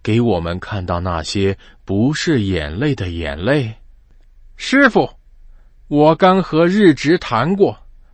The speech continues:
他告诉我，这座山上的妖怪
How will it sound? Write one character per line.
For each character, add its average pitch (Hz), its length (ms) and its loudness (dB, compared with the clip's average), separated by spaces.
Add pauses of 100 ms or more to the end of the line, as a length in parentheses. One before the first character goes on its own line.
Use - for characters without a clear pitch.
(200)
他 214 200 4
告 196 300 6
诉 135 220 -2
我， 90 300 -2 (540)
这 170 180 6
座 135 220 0
山 190 320 2
上 165 180 0
的 123 120 -2
妖 175 300 2
怪 131 340 -4